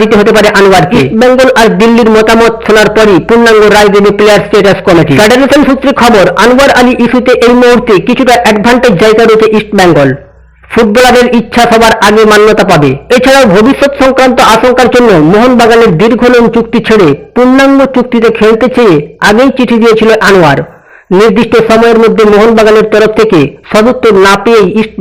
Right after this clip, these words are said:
বেঙ্গলে সই করেন ভারতীয় ফুটবলের তারকা ডিফেন্ডার আনোয়ার আলী।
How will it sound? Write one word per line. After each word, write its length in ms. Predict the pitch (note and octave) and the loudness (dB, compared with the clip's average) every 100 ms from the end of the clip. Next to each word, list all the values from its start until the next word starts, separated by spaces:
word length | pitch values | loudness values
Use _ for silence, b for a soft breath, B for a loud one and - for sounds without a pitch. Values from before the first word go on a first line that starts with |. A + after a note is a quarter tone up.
| F#3+ | -2
বেঙ্গলে 360 | G3+ G3+ G3+ F#3+ | 0 2 0 0
সই 140 | G3+ G3 | -2 0
করেন 180 | F#3 D#3 D3 | 0 0 0
ভারতীয় 340 | G#3+ B3 B3+ A3+ | 0 0 0 0
ফুটবলের 360 | A3+ G3+ A3+ A3 G#3+ | 0 0 0 0 0
তারকা 260 | A3 A#3 G#3+ | 0 0 0
ডিফেন্ডার 380 | A3 G#3+ G#3 G#3 - | 0 0 2 0 0
আনোয়ার 260 | G#3 G3+ G3 F3+ | 0 0 0 0
আলী। 180 | D#3 | 0